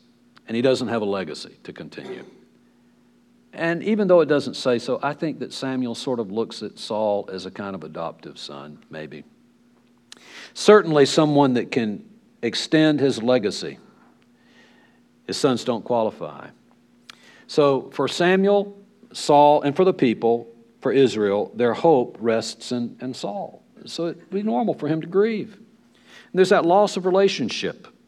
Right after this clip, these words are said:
I think that Saul and Samuel at one time were very close. He mentored Saul.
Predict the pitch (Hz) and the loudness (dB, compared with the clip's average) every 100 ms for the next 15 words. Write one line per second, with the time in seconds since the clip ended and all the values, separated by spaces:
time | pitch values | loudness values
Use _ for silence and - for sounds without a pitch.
0 | _ _ - 120 180 185 170 170 - 151 | _ _ -10 -4 -2 0 -2 -4 -2 2
1 | 156 156 156 120 107 143 143 147 143 135 | 4 4 2 0 -4 -4 -2 0 -2 -4
2 | 120 113 131 127 131 135 127 117 131 131 | -6 -6 -6 -6 -6 -4 -4 -4 -2 -4
3 | 131 143 147 139 - - - _ _ _ | -6 -10 -10 -10 -14 -16 -18 _ _ _
4 | _ _ _ _ _ - - - 196 185 | _ _ _ _ _ -20 -20 2 4 6
5 | 208 175 90 - - _ - 107 80 - | 4 2 -2 -6 -20 _ -8 -8 -8 -14